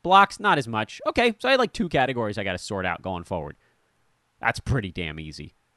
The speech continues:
And I ended up pretty much punting points. I mean, once Michael Porter Junior was out, there wasn't a whole lot of point in that. But I really, like, look at the draft results. Look at them in your league.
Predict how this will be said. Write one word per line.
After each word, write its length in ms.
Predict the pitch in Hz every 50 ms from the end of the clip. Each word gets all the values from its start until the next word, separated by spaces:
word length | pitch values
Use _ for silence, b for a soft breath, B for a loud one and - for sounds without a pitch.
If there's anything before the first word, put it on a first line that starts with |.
| _ _ _ _ _ _ _ _ _ _ _ _ -
And 140 | 117 135
I 60 | 143 160
ended 180 | 175 180 165
up 120 | 151 120 -
pretty 180 | - 190 175
much 200 | 156 139 - -
punting 360 | - 143 127 123 - 104 98
points. 500 | - - 113 87 80 82 - - - -
I 140 | _ _ -
mean, 80 | 107 107
once 200 | 110 117 107 -
Michael 240 | 123 113 107 - 101
Porter 180 | 117 107 95
Junior 260 | 90 98 110 98 87
was 140 | 87 87 -
out, 260 | 85 78 80 - -
there 100 | - 98
wasn't 220 | 95 98 92 87 85
a 20 |
whole 160 | 80 95 95
lot 160 | 92 85 80 80
of 80 | -
point 200 | - 101 90 82
in 40 | 76
that. 200 | 73 71 - - _ _ _ _ _ _ _ _ _ _ _ _ _ _ _ _ _ _ _ _ _ _ _ _ _ _ _ _ _ _ _ _ _ _ _ _ _ _ _
But 140 | - 170 185
I 60 | 208
really, 360 | 208 202 247 339 359 277 190
like, 160 | 160 151 151 165
look 320 | 180 202 247 349 370 -
at 80 | 302 208
the 80 | 214
draft 420 | 165 143 170 190 208 220 208 - -
results. 640 | 147 127 98 117 104 90 101 - - - - - _ _ _ _ _ _ _ _ _ _ _ _ -
Look 220 | 170 220 311 311
at 120 | 262 - -
them 300 | 110 85 76 78 82 - _ _ _
in 140 | - 160 156
your 140 | 143 139 127
league. 400 | 120 110 92 85 90 101 117